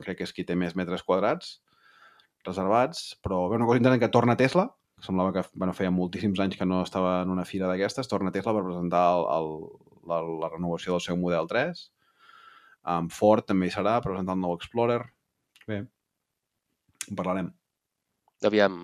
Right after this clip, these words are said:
Speaker 2: aviam, i aquests xinesos que venen amb tanta força, vèiem també, em, l'altre dia llegia una de les notícies que em va sobtar més,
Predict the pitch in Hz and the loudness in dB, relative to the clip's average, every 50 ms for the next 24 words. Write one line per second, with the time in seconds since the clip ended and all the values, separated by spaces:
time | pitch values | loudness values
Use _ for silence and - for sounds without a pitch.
0 | 95 98 101 113 117 117 113 110 110 113 113 110 101 113 107 - - - - - | 0 4 4 4 4 4 0 -4 -4 -2 0 0 2 2 0 0 -4 -8 -4 -4
1 | 120 113 110 110 113 127 120 - 117 110 107 107 107 104 98 104 104 101 101 - | 0 2 4 2 2 0 0 2 2 4 4 4 2 2 0 0 0 0 -2 -2
2 | - 110 107 - 135 139 147 139 - _ - - - - - _ _ - - 104 | 0 -2 0 0 2 2 0 0 -4 _ -20 -20 -20 -20 -20 _ _ -2 0 2
3 | 104 104 104 104 - 107 101 101 101 101 101 101 98 98 95 98 98 95 - _ | 2 2 2 0 0 -2 -2 0 2 2 4 4 4 2 0 -2 -4 -6 -12 _
4 | _ _ _ _ _ _ - - 110 104 104 104 104 104 101 - - 113 123 120 | _ _ _ _ _ _ -2 2 2 2 2 0 -4 -8 -10 -6 -4 -4 -2 0
5 | 139 120 127 147 135 117 101 113 123 117 107 104 107 107 104 104 104 - 113 107 | 2 4 6 6 6 4 4 2 2 2 2 0 -2 -2 0 0 -2 -2 -4 -8
6 | 104 - 110 101 - 120 104 98 - - - 101 95 92 101 98 98 95 92 92 | -6 -6 -6 -4 -2 0 2 2 0 0 -2 -4 -2 0 2 2 2 2 0 -2
7 | 92 - - 104 - - - 104 95 98 104 120 - - | -4 -6 -10 -10 -2 2 2 4 4 2 0 -2 -2 -6